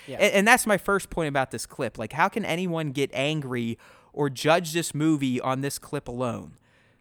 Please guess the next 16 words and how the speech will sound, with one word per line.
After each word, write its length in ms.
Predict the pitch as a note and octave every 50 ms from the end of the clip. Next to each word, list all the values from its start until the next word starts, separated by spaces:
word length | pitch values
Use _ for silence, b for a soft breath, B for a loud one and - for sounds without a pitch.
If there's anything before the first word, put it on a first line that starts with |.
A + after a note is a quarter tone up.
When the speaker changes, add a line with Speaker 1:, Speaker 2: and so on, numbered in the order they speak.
| b -
Speaker 2:
Uh, 360 | C3 C3 - - A2 G#2 - C3+
we 200 | C3 D3 E3+ F3
have 120 | E3 D3
no 220 | D3+ E3+ G3 G#3+
context 680 | A3 - - G#3 F#3 F#3 E3+ - F3+ E3 D#3+ - - C3
of 120 | C3 C3
what 140 | C#3 B2+ B2
happens 440 | D3+ D3 C#3+ C#3 - C#3 C3 B2 B2
before 580 | A#2+ A2+ - - E3+ F3 F3+ F3+ F3+ F3 F3 -
or 200 | - C#3 C#3+ -
after 480 | C#3 C3+ C3 B2+ - - B2 A#2 A2 -
the 160 | - A2+ A2
clip. 400 | - - - A2+ - - - - - - _ _ _
It's 140 | - - -
a 20 | -
clip. 400 | - - C#4 - - - -